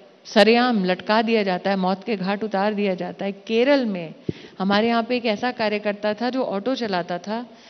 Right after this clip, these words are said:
उसके हाथ यहाँ से काट दिए ताकि उसके पास काम ना रहे,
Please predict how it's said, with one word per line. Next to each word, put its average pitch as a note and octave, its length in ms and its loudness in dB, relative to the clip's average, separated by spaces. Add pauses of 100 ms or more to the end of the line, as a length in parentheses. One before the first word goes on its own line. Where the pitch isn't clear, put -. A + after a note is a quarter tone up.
(560)
उसके D4+ 320 -6
हाथ B3 360 -6 (160)
यहाँ A#3+ 260 -6
से E4 160 -8
काट E3+ 360 -6
दिए F3+ 160 -6
ताकि G3+ 360 -10
उसके A#3+ 200 -10
पास A#3 360 -12
काम G#3 180 -10
ना G#3 180 -10
रहे, G2 300 -18